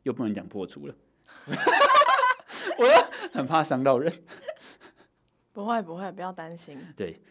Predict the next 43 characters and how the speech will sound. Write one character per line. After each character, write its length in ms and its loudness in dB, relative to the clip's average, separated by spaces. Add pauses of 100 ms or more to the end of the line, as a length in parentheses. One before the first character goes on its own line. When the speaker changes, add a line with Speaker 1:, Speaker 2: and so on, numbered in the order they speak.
(120)
Speaker 1:
那 100 -2
我 60 -2
们 140 -4
就 100 0
可 100 -4
以 160 -2
消 220 -4
弭 180 -4
很 140 -10
多 180 -6
的 140 -4
这 160 -8
种 180 -8
失 200 -16
败 160 -6
主 180 -16
义 80 -14
或 160 -12
是 100 -16
投 200 -14
降 240 -14
主 200 -20
义。 140 -16 (140)
Speaker 2:
我 120 -2
觉 120 -4
得 60 0 (100)
就 100 -4 (200)
拿 200 4
最 240 -4
实 340 -6
际 280 -6
的 160 -2
来 200 -2
讲 320 -6
好 300 -8
了， 340 -12
就 120 -10
是 100 -2
我， 220 -2
我 120 -2
自 200 -10
己， 340 -12 (240)
呃， 1040 -4